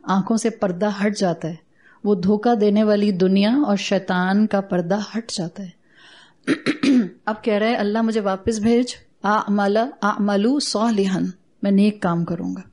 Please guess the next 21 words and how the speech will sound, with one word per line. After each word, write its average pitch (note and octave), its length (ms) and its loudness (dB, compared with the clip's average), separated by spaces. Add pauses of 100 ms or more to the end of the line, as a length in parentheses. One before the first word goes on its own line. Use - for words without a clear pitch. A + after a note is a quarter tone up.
(320)
अब A#3+ 260 -4
प्ली B3+ 280 4
कर B3 180 2
रहा F3 140 2
है E3+ 100 2
अल्लाह E3 220 0
से, - 240 -10 (600)
"ए A3+ 220 4
मेरे G#3 280 4
रब, E3+ 320 -2
इरजिऊनी, G3+ 1080 2
मुझे F#3+ 220 0
वापस E3+ 480 -4
लौटा E3+ 220 -4
दे।" F#3+ 240 -10 (1400)
मतलब C4 280 -2
लाइल्म A3+ 480 4
नहीं C#4 220 6
था, F3 400 -2 (760)
अल्लाह A3 320 4
का B3+ 400 0